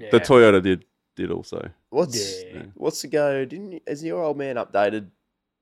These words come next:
Speaker 3: What was
Speaker 2: He,
Speaker 3: it?
Speaker 2: he sold the Jeep.
Speaker 3: He sold the Jeep.
Speaker 2: And now he's got a Cherry.
Speaker 3: That's right. He's got, yeah, yeah,
Speaker 2: Yeah,
Speaker 3: yeah.
Speaker 2: yeah.
Speaker 3: How's he, how, has he got the Cherry now?
Speaker 2: Yeah, he loves it.
Speaker 3: He
Speaker 2: Yeah.
Speaker 3: loves it. Oh,
Speaker 2: Yeah,
Speaker 3: good.
Speaker 2: yeah, yeah. So no, no longer full drive.
Speaker 3: Okay.
Speaker 2: Yeah.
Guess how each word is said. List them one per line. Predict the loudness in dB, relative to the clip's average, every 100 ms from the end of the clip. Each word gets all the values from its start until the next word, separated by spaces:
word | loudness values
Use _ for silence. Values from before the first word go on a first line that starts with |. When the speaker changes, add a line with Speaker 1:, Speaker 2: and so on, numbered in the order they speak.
| _ _ _ _ _ -14
Speaker 3:
What | -2
was | 2
Speaker 2:
He, | 2
Speaker 3:
it? | 0 0
Speaker 2:
he | 0
sold | 4 4 4
the |
Jeep. | 2 0 0
Speaker 3:
He | 0
sold | 4 4
the | 4
Jeep. | -2 -4 -4 _ _ -2
Speaker 2:
And | 0
now | 2
he's | 0
got | -2 -6
a |
Cherry. | -4 -4 -4 -4 -10 _ _ _ _
Speaker 3:
That's | 0 0 -2
right. | -12 -12
He's | -8
got, | -8 -4
yeah, | -2 0 2 0
yeah, |
Speaker 2:
Yeah, | 0
Speaker 3:
yeah. | -2
Speaker 2:
yeah. | -4 -10 -8 2
Speaker 3:
How's | 2
he, | 2 2
how, | 4 4
has | 2 -4
he |
got | 0 -2 -2
the |
Cherry | -2 0 0 -4 -10 -20 _
now? | -2 6
Speaker 2:
Yeah, | 10
he | 10
loves | 8 6
it. | 2 -6 -4
Speaker 3:
He |
Speaker 2:
Yeah. | 4
Speaker 3:
loves | 4 4
it. | -6 _ _ _
Oh, | -2 -2
Speaker 2:
Yeah, |
Speaker 3:
good. | -2 -4 -8 _ _ -18
Speaker 2:
yeah, | -18
yeah. | -18 _
So | 0 2 2
no, | -2 0
no | 2
longer | 4 2 -2
full | -8 -8
drive. | -10 -14 -16 _ -14
Speaker 3:
Okay. | -14 -14 -18 -16
Speaker 2:
Yeah. | -16